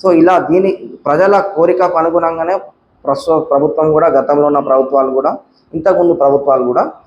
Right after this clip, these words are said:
ఇల్లు నిర్మించి ఇవ్వాలని చెప్పి గొప్ప సంకల్పాన్ని అయితే పూనుకున్నాయి. అయితే ఇప్పుడు ప్రజెంట్ తెలంగాణ రాష్ట్ర ప్రభుత్వము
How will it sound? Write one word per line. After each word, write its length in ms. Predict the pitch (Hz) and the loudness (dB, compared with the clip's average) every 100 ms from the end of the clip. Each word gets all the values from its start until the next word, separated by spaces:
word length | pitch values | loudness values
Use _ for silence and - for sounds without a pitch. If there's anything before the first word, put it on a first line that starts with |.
| _ _ 170 | _ _ -2
ఇల్లు 180 | 214 | 2
నిర్మించి 380 | 208 180 180 180 | 2 2 0 -2
ఇవ్వాలని 400 | 170 165 160 156 | 0 0 2 0
చెప్పి 180 | 143 147 | 0 -2
గొప్ప 260 | 147 143 160 | -2 -2 -2
సంకల్పాన్ని 640 | 175 156 151 156 156 147 | -4 -4 -2 -2 -2 -2
అయితే 240 | 143 143 185 156 - - _ - | -2 -2 0 0 -2 -10 _ -2
పూనుకున్నాయి. 500 | 156 - 127 110 95 - - - - | 0 0 -2 -4 -4 -12 -20 -8 -4
అయితే 480 | 151 208 185 269 - - - _ - - - - - - - | 0 2 2 0 -4 -18 -20 _ -20 -20 -20 -20 -20 -8 -4
ఇప్పుడు 200 | 160 170 156 | 0 0 2
ప్రజెంట్ 420 | 156 185 185 190 | 2 2 2 0
తెలంగాణ 340 | 165 175 175 170 | 0 2 2 0
రాష్ట్ర 200 | 160 160 156 | 0 -2 -4
ప్రభుత్వము 440 | 160 160 160 160 | -2 -4 -4 -6